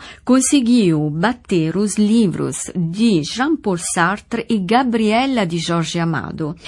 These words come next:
E, eh, só para ter uma ideia, no dia do lançamento, que foi em trinta de agosto de mil novecentos e sessenta, a escritora em São Paulo autografou mais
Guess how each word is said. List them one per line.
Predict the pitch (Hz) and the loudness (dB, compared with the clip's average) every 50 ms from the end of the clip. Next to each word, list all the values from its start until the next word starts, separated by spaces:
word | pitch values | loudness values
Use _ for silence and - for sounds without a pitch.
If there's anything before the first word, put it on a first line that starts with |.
| - - - - - | -14 -14 -14 -8 -2
E, | - 226 226 226 226 170 - | 2 4 4 4 4 2 0
eh, | 180 175 175 170 170 170 175 170 | 0 0 2 2 2 2 2 0
só | 170 - - 262 277 | -2 -2 -4 -4 -4
para | 285 - - 202 196 | -4 -4 -4 -4 -4
ter | - - 247 247 214 | -2 0 0 2 2
uma | 202 185 180 | 2 2 0
ideia, | 185 180 202 220 214 185 170 151 165 160 | 0 2 2 2 2 2 0 0 0 0
no | 165 175 180 | 0 0 -2
dia | 175 175 240 254 254 | -2 -2 -2 -2 0
do | 233 190 185 | 0 0 0
lançamento, | 180 185 190 190 - - 190 175 175 170 170 165 156 156 151 156 180 175 | 0 0 0 -2 -2 0 0 0 0 0 0 0 0 -2 -2 -2 -4 -4
que | 175 175 160 | -2 -4 -6
foi | - - - 175 170 | -4 -2 0 2 2
em | 165 165 | 2 2
trinta | 165 - 226 226 233 233 226 - 196 | 0 0 0 2 2 2 2 0 -2
de | 170 160 175 | -2 -2 -2
agosto | 165 156 165 196 220 220 196 - - - - 156 151 147 - - - - - - - | -2 0 0 0 0 0 0 -4 -6 -6 -4 -4 -4 -6 -8 -12 -20 -20 -16 -14 -8
de | 156 151 156 | -6 -2 0
mil | 170 202 240 240 | 2 4 4 4
novecentos | 208 175 175 170 - 202 202 196 - | 4 2 -2 -2 -2 -2 -2 -2 -2
e | 262 277 | -2 -4
sessenta, | 277 - - 302 294 311 311 - - 311 311 311 - - - - - - - - - | -4 -2 -2 0 0 0 -2 -2 -2 -4 -4 -6 -8 -16 -16 -16 -18 -18 -20 -12 -6
a | - 240 254 | -2 0 2
escritora | 302 302 - - - 277 269 - _ - 277 254 202 165 156 156 151 | 2 0 0 0 -2 -2 -2 -2 _ 0 2 2 2 2 2 2 0
em | 165 | 0
São | 175 170 240 240 240 | 0 0 0 0 0
Paulo | 233 233 - 220 196 170 139 127 151 151 156 165 185 214 262 254 - - - - - - - - | -2 -4 -2 0 0 0 0 -2 -2 -2 0 0 0 -2 -2 -6 -10 -16 -20 -20 -20 -18 -6 0
autografou | - 262 302 320 302 - 285 262 226 233 240 240 240 - - 208 175 160 160 | 2 2 4 2 2 2 0 0 2 2 0 0 -2 -2 -2 0 0 2 2
mais | 160 170 180 185 202 226 254 277 294 302 294 294 294 294 | 0 0 0 2 2 2 2 0 0 0 2 2 2 0